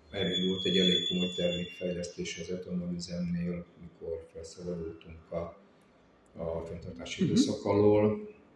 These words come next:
Speaker 1: és ezeknek a termékeknek a nemzetközi forgalmazása az, ami ezeken a cégeken keresztül megoldunk.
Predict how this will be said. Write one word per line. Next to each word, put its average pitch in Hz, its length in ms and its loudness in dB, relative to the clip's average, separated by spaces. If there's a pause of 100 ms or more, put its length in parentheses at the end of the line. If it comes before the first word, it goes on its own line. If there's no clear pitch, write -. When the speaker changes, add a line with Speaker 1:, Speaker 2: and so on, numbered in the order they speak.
(1040)
Speaker 1:
és - 140 -4
ezeknek 95 460 -2
a 92 60 -18
termékeknek 87 760 -16
a - 40 -20
nemzetközi - 480 -20 (140)
forgalmazása - 800 -20 (100)
az, 85 100 -20 (100)
ami 90 140 -12 (640)
ezeken 87 360 -18
a - 0 -
cégeken 87 560 -16
keresztül 82 480 -18
megoldunk. 85 600 -18